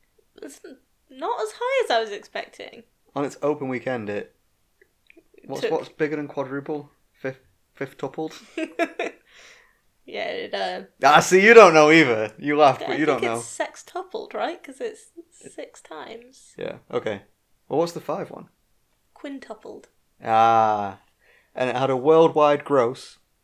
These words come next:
Speaker 2: of twenty-one point seven million dollars,
Speaker 1: That's
Speaker 2: which from a budget of one point two is, that's some pretty good return on investment. No wonder they made more of these.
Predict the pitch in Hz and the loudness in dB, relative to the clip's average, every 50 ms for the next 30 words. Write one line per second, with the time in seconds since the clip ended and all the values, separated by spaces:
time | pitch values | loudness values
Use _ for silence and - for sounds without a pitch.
0 | _ _ _ - 110 101 - - - - 143 135 131 127 - 139 127 120 123 120 | _ _ _ -14 -12 -12 -12 -20 -8 -6 -6 -6 -6 -8 -8 -10 -6 -4 -4 -4
1 | 120 117 113 113 113 _ _ _ _ _ _ _ _ _ _ _ _ - - 117 | -4 -6 -8 -14 -16 _ _ _ _ _ _ _ _ _ _ _ _ -10 -10 -10
2 | 113 113 - - - - 110 104 110 110 107 107 107 107 113 110 110 110 107 107 | -8 -10 -12 -12 -8 -6 -6 -6 -6 -10 -14 -16 -14 -12 -10 -8 -8 -8 -10 -10
3 | 107 107 104 104 104 101 98 - - - _ _ _ _ _ _ _ - _ _ | -10 -8 -8 -8 -8 -10 -12 -16 -20 -20 _ _ _ _ _ _ _ -20 _ _
4 | _ - 123 120 - 151 151 151 143 160 170 170 170 165 147 110 127 120 123 131 | _ -14 -12 -10 -6 -4 -4 -4 -2 -2 -4 -2 0 -2 -2 -2 -2 -4 -6 -6
5 | 135 131 131 - - 120 101 87 - - 131 117 107 101 95 _ _ _ _ - | -8 -8 -6 -8 -8 -8 -8 -10 -8 -4 -4 -4 -4 -4 -8 _ _ _ _ -10
6 | 113 113 107 - - - _ _ _ _ _ _ _ _ _ _ _ _ _ _ | -10 -10 -10 -14 -20 -20 _ _ _ _ _ _ _ _ _ _ _ _ _ _
7 | _ _ _ _ _ _ _ _ _ _ _ _ _ _ _ _ - - - - | _ _ _ _ _ _ _ _ _ _ _ _ _ _ _ _ -20 -16 -14 -14
8 | 127 110 - 135 127 123 135 127 107 117 113 - 131 123 117 113 110 110 107 101 | -12 -8 -6 -6 -6 -4 -6 -8 -8 -10 -8 -6 -4 -4 -4 -6 -8 -10 -8 -6
9 | 117 113 110 - - 113 107 117 127 127 127 131 127 110 113 110 107 104 107 107 | -6 -6 -6 -8 -14 -14 -10 -6 -6 -4 -4 -6 -6 -6 -6 -6 -6 -6 -6 -6
10 | 107 110 110 110 110 107 98 - - 113 113 107 104 101 - - | -6 -6 -6 -6 -6 -6 -6 -6 -6 -6 -4 -6 -8 -10 -14 -20